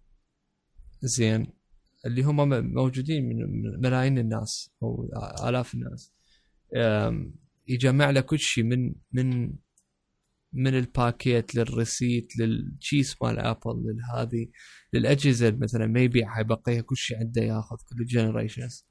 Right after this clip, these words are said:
أكو collectors حتى يشترون ب-، بالباكيت وما يفتحه. يشتري من كل شغلة اثنين، وحدة يستخدمها وحدة يضمها. زين. آه، الكتاب ال-، ال-، هاي ال-، هاي الفئة من الناس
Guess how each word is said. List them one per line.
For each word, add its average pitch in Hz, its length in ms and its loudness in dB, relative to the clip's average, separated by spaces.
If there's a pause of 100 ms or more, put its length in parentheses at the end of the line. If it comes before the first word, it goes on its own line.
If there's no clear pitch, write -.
(560)
أكو 139 200 0
collectors 156 500 2
حتى - 280 -2
يشترون 139 640 2 (200)
ب-، - 20 4
بالباكيت 143 760 2
وما 131 120 4
يفتحه. - 540 -2 (600)
يشتري 127 320 0
من 131 80 4
كل 151 180 0
شغلة 120 280 4
اثنين، 113 280 2
وحدة 139 240 0
يستخدمها 139 520 2
وحدة 123 260 0
يضمها. 117 720 0 (720)
زين. 110 560 2 (400)
آه، 110 600 0
الكتاب 147 720 4 (1200)
ال-، 120 260 -2
ال-، 120 200 -2
هاي 156 240 6
ال-، 117 80 4
هاي 131 180 4
الفئة 113 320 2
من 110 200 2
الناس 107 420 -4